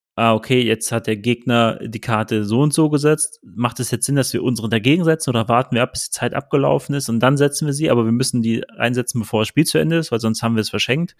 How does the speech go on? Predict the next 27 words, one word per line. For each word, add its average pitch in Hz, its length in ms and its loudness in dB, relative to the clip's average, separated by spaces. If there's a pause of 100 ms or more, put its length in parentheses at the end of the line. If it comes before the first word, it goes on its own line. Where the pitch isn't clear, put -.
(600)
Äh, 113 320 2 (140)
und 120 180 -4 (460)
es - 340 -4 (680)
sorgt 147 280 0
für - 80 0
eine 135 80 0
stärkere 143 480 -4
Auseinandersetzung 123 880 -2
mit 127 140 -4
dem, 135 140 0
was 123 120 -2
auf 110 100 -4
dem 117 100 -4
Platz - 220 -4
passiert. - 460 -6 (760)
Und 117 460 -2
ansonsten 123 320 2
hast 131 180 2
du 120 60 2
eben 113 420 0
ab - 220 -4
und 117 140 0
an 113 240 0
einfach - 240 -6
die 113 120 -8
Kids, - 300 -6
die, 113 320 0